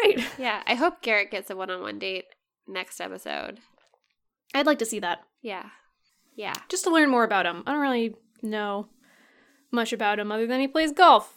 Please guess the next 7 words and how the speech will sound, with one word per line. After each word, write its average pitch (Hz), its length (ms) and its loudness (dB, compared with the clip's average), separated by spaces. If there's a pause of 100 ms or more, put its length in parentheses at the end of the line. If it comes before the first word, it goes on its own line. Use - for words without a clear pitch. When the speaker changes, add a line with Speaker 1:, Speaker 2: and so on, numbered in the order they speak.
Speaker 1:
and 247 120 2
he's 254 120 -2
got 254 220 4
tall 330 220 10
hair. 220 400 2 (640)
Speaker 2:
He, - 240 -20 (240)
yep. 208 300 -2